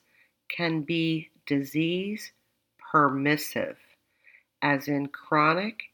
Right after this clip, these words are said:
infl-, inflammatory diseases, cancer, cardiovascular diseases,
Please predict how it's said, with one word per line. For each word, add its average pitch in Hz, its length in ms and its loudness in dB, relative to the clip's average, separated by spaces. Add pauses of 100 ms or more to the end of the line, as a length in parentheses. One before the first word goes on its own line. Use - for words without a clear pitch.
(120)
infl-, 160 420 -2 (100)
inflammatory 170 880 0
diseases, 147 840 -2 (640)
cancer, 170 840 0 (520)
cardiovascular 165 1500 2
diseases, 131 800 -4